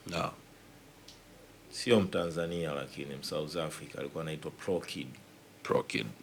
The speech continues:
Speaker 2: Pro Kid ambaye alizaliwa baada ya Proverb.
Speaker 1: Okay.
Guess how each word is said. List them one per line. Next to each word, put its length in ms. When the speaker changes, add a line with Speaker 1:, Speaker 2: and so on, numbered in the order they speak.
Speaker 2:
Pro 140
Kid 280
ambaye 640
alizaliwa 1040
baada 280
ya 120
Proverb. 580
Speaker 1:
Okay. 400